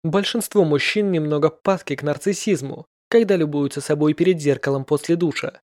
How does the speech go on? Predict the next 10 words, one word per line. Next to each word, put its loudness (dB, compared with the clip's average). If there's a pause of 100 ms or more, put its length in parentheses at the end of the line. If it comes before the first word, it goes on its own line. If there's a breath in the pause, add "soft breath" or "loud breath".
(480)
Это -2
была 2
странная, 2 (100)
печальная 2
и -6
довольно 2
неудачная 0
привычка 0
мужской 2
половины. 0